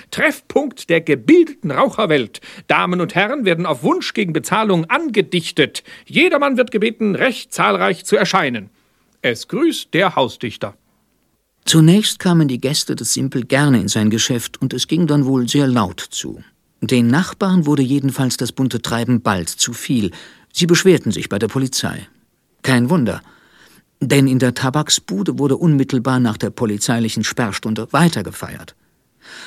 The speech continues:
Speaker 2: Als jedoch die erste Sensation abgeklungen war, ging das Geschäft immer schlechter, so dass Ringelatz bald umsonst verkauft, wie er es nannte, verschenkte, was er noch an Vorräten übrig hatte.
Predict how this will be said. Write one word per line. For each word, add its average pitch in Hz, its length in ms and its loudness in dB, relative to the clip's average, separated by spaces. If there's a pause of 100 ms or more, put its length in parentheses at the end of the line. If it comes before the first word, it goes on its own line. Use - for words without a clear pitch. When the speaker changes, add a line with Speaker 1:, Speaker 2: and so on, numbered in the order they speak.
(180)
Speaker 2:
Als 185 160 2
jedoch 160 240 2
die 151 160 0
erste 165 280 0
Sensation 123 720 0
abgeklungen 131 760 0
war, 123 200 2
ging 123 160 0
das 120 180 -2
Geschäft - 440 -4
immer 117 180 2
schlechter, - 540 -6 (560)
so - 160 -2
dass 160 240 2
Ringelatz 175 500 2
bald 147 480 -2 (260)
umsonst 147 680 2
verkauft, 107 760 -6 (140)
wie 82 200 -8
er 95 240 -4
es - 140 -12
nannte, 113 360 0 (420)
verschenkte, 170 720 0
was 135 160 -2
er 120 80 -2
noch 117 160 0
an 113 140 0
Vorräten 101 600 -2
übrig - 480 -4
hatte. - 260 -14